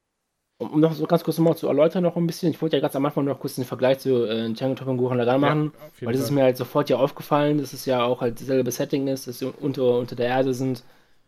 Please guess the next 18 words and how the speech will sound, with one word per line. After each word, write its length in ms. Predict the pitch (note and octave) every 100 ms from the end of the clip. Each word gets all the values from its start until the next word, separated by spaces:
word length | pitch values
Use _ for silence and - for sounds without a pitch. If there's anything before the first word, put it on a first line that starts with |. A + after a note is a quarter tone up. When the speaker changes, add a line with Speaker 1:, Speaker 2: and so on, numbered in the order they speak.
| - -
Speaker 1:
und 380 | A#2+ A#2+ A#2 A2+ _ - -
wir 180 | D#3+ C3+
haben 80 | A2+
einen 140 | B2+
Charakter, 320 | B2+ C3+ -
der 120 | B2+ A#2+
halt 120 | C3
unbedingt 380 | C3+ B2 C3 C3
auf 160 | A#2+
die 180 | - B2
Oberfläche 440 | C3+ C#3 C3 B2 B2
möchte, 320 | B2 - C3+ B2 A2+ A#2+ A#2 G#2+ A2+ G#2+
äh, 100 | - _ _
alles 240 | - C3 -
mit 80 | - - _
Problemen 600 | B2 A#2 C3+ C3+ C3+ C3+
und 600 | C3 B2 A#2+ - - _
behandelt, 480 | A#2+ B2 C3 B2+